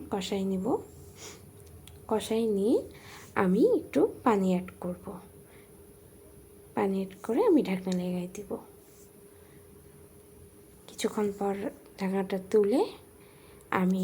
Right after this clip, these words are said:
এর মধ্যে একটু জিরা, ভাজা জিরার গুঁড়ো দিয়ে দিলাম, আর এর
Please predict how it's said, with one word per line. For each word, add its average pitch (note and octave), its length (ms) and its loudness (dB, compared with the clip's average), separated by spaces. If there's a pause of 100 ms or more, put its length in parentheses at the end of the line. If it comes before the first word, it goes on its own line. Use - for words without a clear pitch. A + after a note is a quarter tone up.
(120)
এর F3+ 80 4
মধ্যে F#3 460 2 (100)
একটু - 280 -4 (880)
জিরা, G3+ 420 2 (920)
ভাজা F#3+ 260 2
জিরার F#3+ 400 2
গুঁড়ো F#3 260 4
দিয়ে F3+ 200 0
দিলাম, F#3 320 0 (720)
আর F#3 280 2
এর F3+ 200 -4